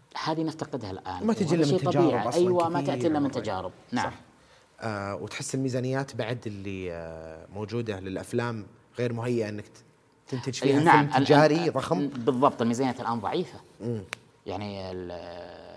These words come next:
Speaker 1: تعدوا الأفلام المصرية اللي ذكرناها، يعني، آه، ميزانيتها جيدة بالنسبة لنا.
Speaker 2: مم.
Speaker 1: ميزانيتنا ضعيفة. ميزانية الأفلام السعودية
Speaker 2: عشرات
Speaker 1: التجارية،
Speaker 2: الأضعاف، يعني.
Speaker 1: أيوة، الأفلام التجارية، ميزانية الأفلام السعودية الموجهة تجاريًا ما زالت ضعيفة.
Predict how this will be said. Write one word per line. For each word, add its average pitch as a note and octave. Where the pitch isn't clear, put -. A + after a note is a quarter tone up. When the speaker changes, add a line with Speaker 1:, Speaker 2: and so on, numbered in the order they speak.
Speaker 1:
تعدوا G2
الأفلام C3
المصرية C3
اللي A2+
ذكرناها، C#3+
يعني، A2+
آه، B2
ميزانيتها C#3+
جيدة D#3
بالنسبة F2+
لنا. C3+
Speaker 2:
مم. G2
Speaker 1:
ميزانيتنا C#3
ضعيفة. B2+
ميزانية A2
الأفلام C#3+
السعودية A#2+
Speaker 2:
عشرات D3+
Speaker 1:
التجارية، D#3
Speaker 2:
الأضعاف، A2+
يعني. C3
Speaker 1:
أيوة، C3
الأفلام D#3+
التجارية، B2+
ميزانية A2+
الأفلام D3
السعودية A#2
الموجهة C3+
تجاريًا C#3+
ما D3
زالت C#3+
ضعيفة. F#2